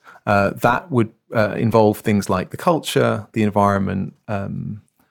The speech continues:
as Pip's mentioned, the policies and the processes. And I think the first thing to do is simply ask yourselves, have any of these been at all shaped with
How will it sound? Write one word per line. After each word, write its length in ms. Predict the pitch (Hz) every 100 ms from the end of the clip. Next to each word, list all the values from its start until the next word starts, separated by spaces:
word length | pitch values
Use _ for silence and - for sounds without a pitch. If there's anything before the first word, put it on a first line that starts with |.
| _ _
as 120 | 120 107
Pip's 280 | 117 -
mentioned, 400 | 104 98 - 95
the 220 | 92 98 95
policies 680 | - 104 - 98 98 - -
and 220 | 120 104
the 40 | 104
processes. 540 | 143 139 139 - - - _ _
And 100 | 135
I 80 | 139
think 220 | 175 165
the 80 | -
first 200 | 151 175
thing 120 | 110
to 80 | 95
do 180 | 120 110
is 160 | 95
simply 400 | - 117 117 107 -
ask 300 | 110 120 -
yourselves, 640 | 117 - - - - - - - - -
have 160 | 135 131
any 360 | 135 139 147
of 140 | 127 -
these 420 | 110 - - - _ _ _
been 180 | 120 113
at 240 | 104 -
all 300 | 147 139 110
shaped 640 | 107 117 104 - - - - _
with 380 | - 113 104 -